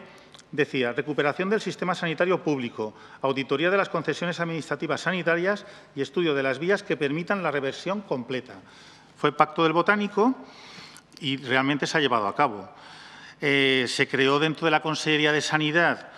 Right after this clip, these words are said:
una dirección general de alta inspección, se le llamó, para fiscalizar, claro, a fiscalizar todo lo que no se había hecho antes. Es que no teníamos ni los contratos,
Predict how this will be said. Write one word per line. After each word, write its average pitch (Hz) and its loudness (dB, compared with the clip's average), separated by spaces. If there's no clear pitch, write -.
una 151 2
dirección 151 0
general 151 2
de 131 -2
alta 139 -2
inspección, 160 -4
se 151 -6
le 135 0
llamó, 175 0
para 123 4
fiscalizar, 113 -8
claro, 110 -6
a 117 -6
fiscalizar 113 -4
todo 139 0
lo 139 2
que 147 -4
no 143 0
se - -2
había 131 0
hecho 113 -4
antes. 151 -2
Es - -8
que - -6
no 139 -2
teníamos 156 0
ni 165 -2
los 151 -2
contratos, 123 -6